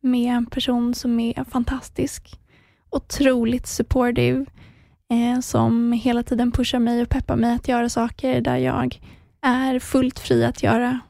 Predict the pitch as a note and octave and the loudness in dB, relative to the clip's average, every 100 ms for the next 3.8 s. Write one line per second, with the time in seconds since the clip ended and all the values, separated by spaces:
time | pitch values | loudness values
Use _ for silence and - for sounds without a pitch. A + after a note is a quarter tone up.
0 | _ C#4 A#3+ B3 B3 C#4 - _ _ _ | _ 0 2 2 0 -2 -6 _ _ _
1 | _ _ _ _ _ _ - - _ _ | _ _ _ _ _ _ -20 -20 _ _
2 | B3 A#3+ B3+ B3+ B3+ C4+ D#4 B3 A#3+ A#3 | 2 4 2 2 2 0 0 2 2 2
3 | A#3 B3+ - C4+ B3 A#3+ A3+ | -2 -4 -8 -4 0 2 0